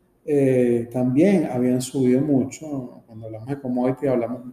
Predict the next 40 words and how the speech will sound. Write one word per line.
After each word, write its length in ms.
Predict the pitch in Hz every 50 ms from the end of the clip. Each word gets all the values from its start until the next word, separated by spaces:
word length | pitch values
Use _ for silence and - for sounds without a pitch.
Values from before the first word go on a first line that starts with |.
| - _
principalmente 760 | - 123 - - - - 120 117 123 120 117 - 135 139 139
de 160 | 139 131 123
materias 380 | 110 110 110 120 127 135 135
primas 360 | - - 156 151 151 156 156 - - - - - - - _ _ -
y 80 | 151
todas 340 | 135 - - 151 160 165 180
las 220 | 180 170 170 156 135
industrias 580 | 127 123 123 139 139 139 139 - 165 165 160
asociadas 520 | 156 - - 127 113 - - 120 117 127 135
a 40 |
las 120 | 135 123 110
materias 300 | 110 110 - - 123 - -
primas. 320 | - 214 220 180 123 - - - _ _ _ _ _ _ _ _ _
La 200 | 139 123 120 117
más 220 | 123 127 127 120 -
relevante 960 | 165 160 143 131 127 127 127 127 127 127 127 123 - 151 156 147 131 120 120
es, 120 | 117 -
sin 220 | - 139 139 139 135
duda, 320 | 139 135 131 127 135 139
el 80 | 139 139
petróleo. 680 | - 113 107 - - 147 156 151 131 113 - - - - _ _ _ _ _ _ _ _ _ _ _
Eh, 640 | 120 117 117 110 110 107 107 107 104 104 110 117 - -
como 240 | - 123 117 117 117
hemos 180 | 120 131 135 139
visto, 260 | 151 143 135 147 156 147
pues, 140 | - 135 123
el 80 | 123 120
petróleo 680 | - 120 - 127 120 117 120 120 127 135 135 135 - -
ha 140 | 131 120 110
subido 680 | - - - 139 139 147 160 156 143 143 151 151 -
o 220 | 135 135 156 190 180
incluso 560 | 135 123 123 - 131 120 - - 143 139 139
siguió 340 | - - - 123 120 113 110
subiendo, 520 | - - 156 180 185 160 135 139 151 143
y 40 | 123
ahora 160 | 117 113 123
les 100 | 123 120
comento 320 | - 113 110 110 110 110 127
un 60 | 123
poco 500 | - - 127 120 - - 135 131 - -